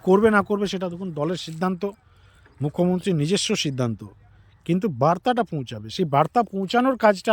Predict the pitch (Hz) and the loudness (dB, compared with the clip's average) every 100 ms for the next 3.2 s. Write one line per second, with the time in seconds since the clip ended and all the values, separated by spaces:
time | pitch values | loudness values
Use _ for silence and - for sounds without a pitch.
0 | 185 185 208 190 - 180 285 - 208 202 | 0 0 -2 -2 -4 0 2 4 2 2
1 | - 208 175 180 165 - 156 160 - 160 | -2 -4 -4 -6 -8 -6 -6 -6 -6 -8
2 | 170 226 - - _ - 139 165 196 143 | -6 -8 -12 -20 _ -8 -2 -2 -2 -6
3 | - 139 | -8 -10